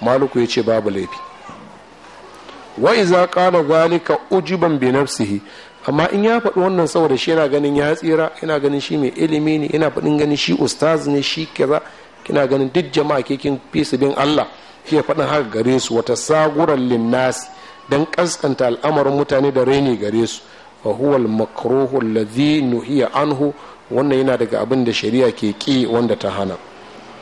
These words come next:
Zakarhu Abu Dauda fi sunanihi, Abu Dauda ya ambaci wannan a cikin littafin shi As-Sunan.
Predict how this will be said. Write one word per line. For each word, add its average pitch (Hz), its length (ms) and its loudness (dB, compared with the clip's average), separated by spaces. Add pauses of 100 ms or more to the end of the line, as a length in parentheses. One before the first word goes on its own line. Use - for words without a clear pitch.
(320)
Zakarhu 131 520 0
Abu 117 240 0
Dauda 123 300 2
fi 110 200 -4
sunanihi, 113 640 0 (320)
Abu 107 260 -2
Dauda 123 200 2
ya 113 120 2
ambaci 107 380 -6
wannan 113 220 0
a 87 40 -12
cikin 110 260 -4
littafin 113 460 -2
shi - 120 -4
As-Sunan. 95 420 -6